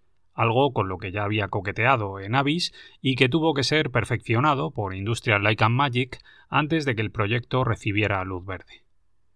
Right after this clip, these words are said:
Por otro lado, hay que decir que hubo una lucha legal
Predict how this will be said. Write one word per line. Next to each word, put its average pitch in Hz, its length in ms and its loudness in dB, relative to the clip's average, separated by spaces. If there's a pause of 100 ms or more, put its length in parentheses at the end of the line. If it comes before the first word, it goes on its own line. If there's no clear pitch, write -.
(240)
Por 110 180 2
otro 123 200 6
lado, 165 420 4
hay 120 140 4
que 131 80 2
decir 139 380 2
que 120 120 4
hubo 120 140 2
una 120 240 2
lucha 117 320 2
legal 135 480 0